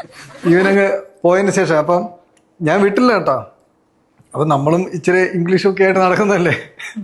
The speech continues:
ഞാനും അവനോട് പറഞ്ഞു, "So long." അപ്പം ഇതൊക്കെ എന്തിനാ, എവിടാന്നൊക്കെ ചോദിച്ചു കഴിഞ്ഞാല് സിമ്പിളാന്നേ.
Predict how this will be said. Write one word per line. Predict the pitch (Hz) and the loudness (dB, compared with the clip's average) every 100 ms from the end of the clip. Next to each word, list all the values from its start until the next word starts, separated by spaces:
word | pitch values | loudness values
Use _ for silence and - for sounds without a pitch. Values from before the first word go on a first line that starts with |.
| 160 | -4
ഞാനും | 180 170 190 | 0 0 0
അവനോട് | 185 190 | 2 2
പറഞ്ഞു, | 190 175 180 180 - _ _ _ _ - 160 | 2 0 -2 -6 -14 _ _ _ _ -6 0
"So | 165 | 2
long." | 165 151 127 113 330 302 302 302 - | 2 0 -2 -6 -6 -6 -6 -6 -4
അപ്പം | 202 202 - - - - - - - 170 | 0 0 0 -2 -6 -6 -4 -4 -2 0
ഇതൊക്കെ | 196 - 269 | 2 2 2
എന്തിനാ, | 190 151 175 202 196 175 - - _ - 139 | 0 0 0 0 0 -2 -8 -20 _ -4 0
എവിടാന്നൊക്കെ | 143 170 196 190 180 185 | 0 2 2 0 0 -2
ചോദിച്ചു | 160 156 151 | 0 0 2
കഴിഞ്ഞാല് | 151 147 127 113 - _ _ _ _ _ _ _ | 2 0 -2 -6 -10 _ _ _ _ _ _ _
സിമ്പിളാന്നേ. | - 190 190 208 170 135 110 | -6 -2 2 2 0 -2 -8